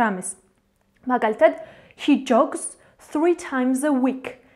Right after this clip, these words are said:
კვირაში სამჯერ დარბის. განუსაზღვრელი არტიკლი გამოიყენება,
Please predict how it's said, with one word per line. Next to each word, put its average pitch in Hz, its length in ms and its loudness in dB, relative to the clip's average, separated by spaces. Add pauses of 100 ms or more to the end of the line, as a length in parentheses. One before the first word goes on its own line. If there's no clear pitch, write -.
კვირაში 269 560 0
სამჯერ 240 560 -4 (400)
დარბის. 190 720 -8 (960)
განუსაზღვრელი 285 720 2 (100)
არტიკლი 196 320 -10
გამოიყენება, 202 680 -2